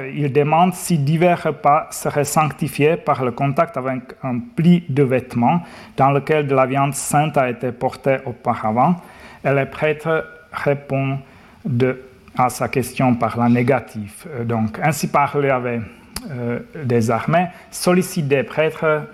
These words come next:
une, un enseignement, une directive en leur demandant si quelqu'un porte de la viande sanctifiée dans le pan de son vêtement et de ce pan touche du pain, du potage, du vin, de l'huile ou n'importe quel aliment, cela deviendra-t-il saint ? Les prêtres répondirent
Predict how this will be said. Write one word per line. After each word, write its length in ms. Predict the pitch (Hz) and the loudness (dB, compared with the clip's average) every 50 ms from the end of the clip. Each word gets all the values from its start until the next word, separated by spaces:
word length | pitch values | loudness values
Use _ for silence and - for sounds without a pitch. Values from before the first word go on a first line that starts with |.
| - - 139 | -16 -10 -6
une, 260 | 123 120 120 117 117 - - - - - | -2 0 2 2 0 -2 -8 -14 -8 -4
un 120 | 113 113 | 0 0
enseignement, 580 | 127 143 139 - - 156 139 135 123 123 135 139 | 2 2 0 0 -2 -2 0 0 2 2 2 0
une 140 | 131 123 117 | 0 0 0
directive 640 | 120 123 117 147 147 147 - - 175 175 147 139 - - | -2 0 0 0 0 -2 -2 -2 -2 -2 -2 -4 -6 -2
en 120 | - 135 139 | 0 2 4
leur 240 | 139 139 135 - | 4 2 0 0
demandant 520 | 131 131 120 120 117 117 113 139 160 175 175 - - - - - - - | -4 -4 -4 -2 -2 0 2 2 2 2 0 -4 -10 -18 -20 -20 -20 -18
si 200 | - - - 202 | -12 -2 0 2
quelqu'un 380 | 175 - 208 190 190 196 190 180 | 4 4 2 2 2 2 0 0
porte 320 | 180 - 175 156 - - | 2 0 0 -2 0 -2
de 100 | 143 135 | -2 0
la 120 | 135 131 123 | 2 2 2
viande 280 | 117 131 147 151 156 | 2 0 0 0 0
sanctifiée 840 | - - - 151 127 - - 147 123 - - 139 135 135 135 135 - - | -2 -2 -2 -2 -2 -4 -6 -8 -8 -4 -2 0 2 2 0 -2 -6 -8
dans 220 | - 127 127 123 123 | -4 -2 0 2 2
le 120 | 117 117 | 0 0
pan 260 | 117 - 160 156 151 | 0 0 0 0 2
de 100 | 143 131 | 0 -2
son 240 | 120 - - 127 123 | -4 -4 -4 -4 -2
vêtement 540 | 120 120 120 120 - 147 143 156 170 170 170 - - | -2 -2 -2 -2 -2 0 2 2 2 0 -4 -4 -4
et 200 | 127 127 131 - - 180 | -4 -4 -4 -6 -8 -4
de 160 | 139 127 143 | 0 2 2
ce 180 | 147 - - 139 | 2 0 -4 -6
pan 280 | - - 131 143 147 143 - | -4 -2 -2 -2 -2 -4 -4
touche 240 | - 160 139 117 127 | -2 0 0 0 -2
du 100 | 123 117 | -4 -6
pain, 320 | 110 - - 117 139 170 160 | -6 -2 0 0 0 0 0
du 140 | 135 127 | -2 -6
potage, 480 | 117 - - 131 120 139 135 135 120 113 | -6 -4 -4 -2 0 0 0 0 -2 -4
du 100 | 110 120 | -6 -6
vin, 240 | 110 127 139 151 147 - - - - - - - | -2 0 0 -2 -2 -4 -10 -18 -20 -20 -6 0
de 80 | 131 | 0
l'huile 260 | 127 120 135 156 165 | 2 4 4 2 2
ou 100 | - 147 | 2 2
n'importe 440 | 139 135 139 135 120 - 131 120 - | 4 4 4 2 2 0 -2 -4 -4
quel 140 | - - 123 | -2 -2 0
aliment, 380 | 117 113 117 117 127 156 165 - - - - - - | 0 2 2 2 2 2 0 -2 -6 -14 -20 -20 -14
cela 440 | - - - 165 170 175 175 175 - | -6 0 2 4 4 4 4 2 0
deviendra-t-il 640 | 139 147 135 139 139 135 120 131 123 - - 120 113 113 | -2 -2 -2 -2 -4 -4 -2 -4 -4 -4 -4 -6 -8 -6
saint ? 380 | - - - 165 175 180 175 - - - - - - _ - | -6 0 2 4 4 4 2 0 -6 -14 -20 -20 -14 _ -2
Les 100 | 131 131 | 0 0
prêtres 480 | 113 - - - 160 160 156 - - | 0 -2 -2 0 0 0 0 -2 -2
répondirent 720 | 156 131 131 131 120 - - 131 127 123 127 127 135 123 | -2 -2 -2 -2 -4 -4 -4 -4 -2 -2 0 -2 -2 -2